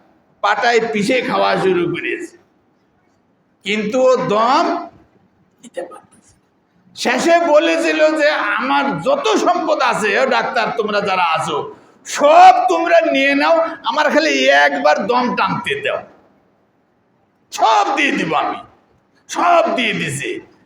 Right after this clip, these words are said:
কিন্তু ওই একবারই দম টানতে পারে নাই, ওখানে মারা গেছে। বলেন, "ইন্না লিল্লাহ।" তো এই জগতে যত সৃষ্টি আছে, ছোট বড়,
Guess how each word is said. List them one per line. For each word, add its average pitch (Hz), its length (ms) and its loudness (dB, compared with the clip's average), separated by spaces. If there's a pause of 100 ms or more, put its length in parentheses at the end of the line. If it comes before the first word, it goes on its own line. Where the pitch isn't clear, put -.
(120)
কিন্তু 214 200 -2
ওই 233 260 0
একবারই 202 640 -2
দম 180 340 -4
টানতে 165 260 -4
পারে 131 320 -4
নাই, 101 180 -8 (920)
ওখানে 135 300 -12
মারা 95 300 -10
গেছে। - 340 -20 (140)
বলেন, 131 240 -6
"ইন্না 110 420 -6
লিল্লাহ।" - 320 -16 (2750)
তো 381 340 2
এই 359 260 2
জগতে 330 540 0
যত 294 400 -2
সৃষ্টি 254 460 -6
আছে, 254 480 -6 (720)
ছোট 240 300 -2 (680)
বড়, 208 260 0